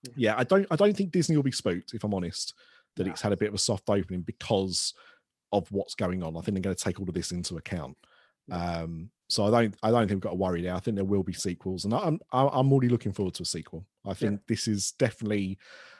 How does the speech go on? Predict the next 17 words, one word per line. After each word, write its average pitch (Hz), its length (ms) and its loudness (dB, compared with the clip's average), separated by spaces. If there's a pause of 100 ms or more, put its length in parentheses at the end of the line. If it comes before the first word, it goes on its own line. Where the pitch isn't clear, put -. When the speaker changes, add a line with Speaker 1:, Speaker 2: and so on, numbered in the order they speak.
(200)
Speaker 2:
uh, 98 380 4
a 98 40 -10
franchise 101 600 0
that 113 100 -10
you 101 100 -4
can 101 160 -6
see 98 320 0
being 95 340 0
spun - 360 -2
out 92 200 -4
into, 90 580 -4
into 95 200 -8
different 87 320 -6
things. 85 360 -6
So, 87 440 -2
uh, 90 320 -2 (220)
yeah, 196 200 2